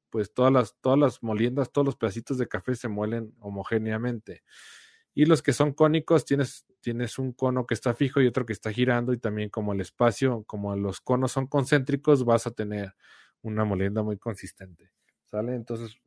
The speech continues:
si no quieres gastar mucho, compra uno manual, son un poquito cansados, pero son muy consistentes. Y o si quieres invertir y subir el, sigue-, <laughs>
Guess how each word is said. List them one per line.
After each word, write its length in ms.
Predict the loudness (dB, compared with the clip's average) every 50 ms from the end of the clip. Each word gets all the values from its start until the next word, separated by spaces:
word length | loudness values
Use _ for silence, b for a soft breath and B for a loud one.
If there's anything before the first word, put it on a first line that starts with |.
| -14
si 100 | -8 -4
no 140 | -2 -2 0
quieres 200 | 4 6 6 6
gastar 260 | 6 4 6 4 2
mucho, 240 | 4 2 0 0 -2
compra 320 | 0 0 0 2 4 4 4
uno 160 | 4 4 2
manual, 400 | 2 2 4 4 4 6 4 4
son 200 | 2 0 -4 -6
un 100 | -6 -8
poquito 340 | -10 -10 -8 -6 -6 -4 -2
cansados, 480 | -2 -2 0 2 2 2 2 2 -2
pero 180 | -4 -4 -4 -4
son 200 | -6 -8 -10 -8
muy 200 | -6 -6 -6 -6
consistentes. 840 | -6 -8 -8 -8 -8 -10 -8 -6 -6 -6 -4 -2 -4 -4 -4 -4 _ _ B B B B B B B _ _ _ _ _ _ _ _ _ _ _ _ _ -20 _ _
Y 200 | -2 0 2 2
o 60 | 2
si 140 | 0 -2 -4
quieres 380 | 0 0 2 2 2 0 -2 -6
invertir 560 | -8 -6 -2 -2 -2 -2 2 2 2 4 4
y 320 | 2 0 0 -2 -4 -8
subir 320 | -8 -4 0 2 4 6 6
el, 380 | 6 4 2 -2 -6 -14 -18 _
sigue-, 420 | -10 -4 -2 0 2 2 0 0 -2
<laughs> 420 | -8 -6 -2 -2 -2 -2 -2 _